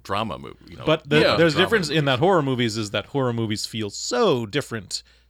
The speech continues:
Speaker 2: to, like, just like a comedy, they feel so different when you're in a theater with
Speaker 3: You're, the
Speaker 2: a hundred
Speaker 3: low budget
Speaker 2: other
Speaker 3: gives you the
Speaker 2: people.
Speaker 3: chance to make those risks,
Speaker 2: Yeah.
Speaker 3: though, too.
Speaker 2: Yeah.
Speaker 3: And I think with a low budget horror, because you talk about that rabid fan base,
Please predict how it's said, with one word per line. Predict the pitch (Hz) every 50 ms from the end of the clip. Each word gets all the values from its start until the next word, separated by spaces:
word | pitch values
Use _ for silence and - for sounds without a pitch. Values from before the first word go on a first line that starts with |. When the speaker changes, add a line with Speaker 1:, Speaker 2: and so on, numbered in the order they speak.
| _ _ -
Speaker 2:
to, | - - 127 120 113 107 113 - -
like, | 120 139 131 -
just | - 147 -
like | 151 104
a | 110
comedy, | - 180 196 190 151 104 104 107 101 - - - _ _ -
they | - 139
feel | 127 - - 135 120
so | 104 - - - 147 139 131
different | 113 139 123 - - 110 104 -
when | 104 104 107 104
you're | 104 104 104
in | 95 120 117 113 104 107
a | 101
theater | - - 113 104 98 92 92 92
with | 95 98 87 - -
Speaker 3:
You're, | - 226 226
the | 226 - 202 202
Speaker 2:
a |
hundred | 190 196 156 151 147
Speaker 3:
low | 143
budget | 139 117
Speaker 2:
other | 120 113
Speaker 3:
gives | 143 139 127
you | 135
the | 131
Speaker 2:
people. | 123 -
Speaker 3:
chance | - - 123 117 -
to | - 120
make | 120 113 101
those | - 104 98 95
risks, | 92 92 120 190 196 - - - - - -
Speaker 2:
Yeah. | 98 92
Speaker 3:
though, | 90
too. | - 87 - 226 220 170 123 110
Speaker 2:
Yeah. | 95 -
Speaker 3:
And | 143 135 131 127 123 - - - - - - - _ _
I | - 139
think | 147 - 160 135 -
with | 151 135 123
a | 135
low | 127 131 139 135
budget | 123 131 113 107 110 101
horror, | - 226 208 151
because | 131 131 123 139 123
you | 123
talk | 123 127 117
about | 117 113 107
that | 104 101
rabid | 110 110 104 101 104 95
fan | - - 160 175 165
base, | 135 113 101 104 -